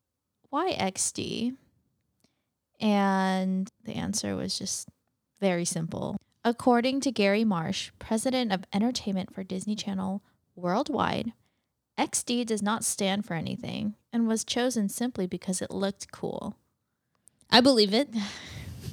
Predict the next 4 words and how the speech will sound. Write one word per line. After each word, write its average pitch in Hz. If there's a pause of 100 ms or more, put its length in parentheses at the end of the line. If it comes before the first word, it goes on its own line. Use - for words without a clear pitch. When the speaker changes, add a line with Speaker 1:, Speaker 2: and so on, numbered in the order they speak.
(100)
Speaker 1:
<laughs> - (1400)
Speaker 2:
But 247
Speaker 1:
The 208
Speaker 2:
also 208